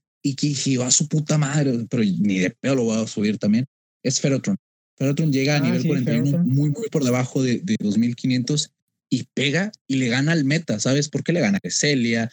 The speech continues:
Speaker 1: le puede llegar a ganar a, a, ay, ¿cómo? A Giratina. No es asegurado, o sea, el match es favorable, obviamente, a Giratina, pero defiende, se defiende y le puede ganar otra vez a, a,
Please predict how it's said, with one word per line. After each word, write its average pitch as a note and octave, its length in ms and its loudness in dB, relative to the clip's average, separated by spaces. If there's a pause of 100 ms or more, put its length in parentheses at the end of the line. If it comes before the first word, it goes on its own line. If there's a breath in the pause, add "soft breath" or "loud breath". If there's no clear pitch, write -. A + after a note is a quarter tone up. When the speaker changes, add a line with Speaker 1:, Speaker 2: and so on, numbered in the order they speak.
(220 loud breath)
Speaker 1:
le - 140 0
puede C3 220 2
llegar A2 260 2
a G#2+ 80 0
ganar G2 320 0
a, F#2 340 -2 (440)
a, F2+ 240 2 (420)
ay, A#2 160 0
¿cómo? A2 160 0 (280)
A G2+ 300 0
Giratina. A#2 520 0 (420)
No B2 460 2
es C#3+ 100 0
asegurado, B2 420 0
o G3+ 40 0
sea, G#2 360 -2 (160)
el G2+ 140 0
match A2+ 300 0
es A2 100 -2
favorable, G#2+ 380 2
obviamente, G#2 260 0 (260)
a - 60 -8
Giratina, A#2+ 420 0
pero A2+ 240 -2
defiende, A#2+ 540 -2 (320)
se - 160 -4
defiende G2+ 640 0 (140)
y B2 80 0
le A#2+ 140 0
puede C#3 240 0
ganar C3 220 0
otra A#2 200 0
vez F#2+ 180 -2
a, F2+ 300 -4
a, F2+ 320 0